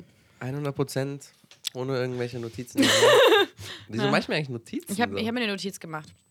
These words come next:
Speaker 1: Hast du die schon angesprochen?
Speaker 2: Nee, das ist nur, wenn ich grüße. <laughs>
Speaker 1: Wirklich? Das hab ich zum Beispiel
Speaker 2: Ja.
Speaker 1: nicht.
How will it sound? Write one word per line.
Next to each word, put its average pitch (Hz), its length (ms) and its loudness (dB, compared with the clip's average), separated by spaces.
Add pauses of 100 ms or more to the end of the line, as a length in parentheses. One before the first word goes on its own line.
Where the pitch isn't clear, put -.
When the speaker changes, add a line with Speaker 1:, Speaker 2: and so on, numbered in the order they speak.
(420)
Speaker 1:
Hast 107 160 -10
du 113 40 -8
die 104 60 -8
schon 98 160 -10
angesprochen? 104 560 -12 (100)
Speaker 2:
Nee, 214 260 -2 (120)
das 202 140 -2
ist 196 60 0
nur, 226 120 4
wenn 214 80 2
ich 208 120 -2
grüße. 240 360 -2 (400)
<laughs> - 380 -16
Speaker 1:
Wirklich? 147 380 -2 (520)
Das 131 200 0
hab 196 100 0
ich 175 100 -4
zum 165 180 -4
Beispiel 151 240 -2
Speaker 2:
Ja. 135 60 -6
Speaker 1:
nicht. 131 280 -8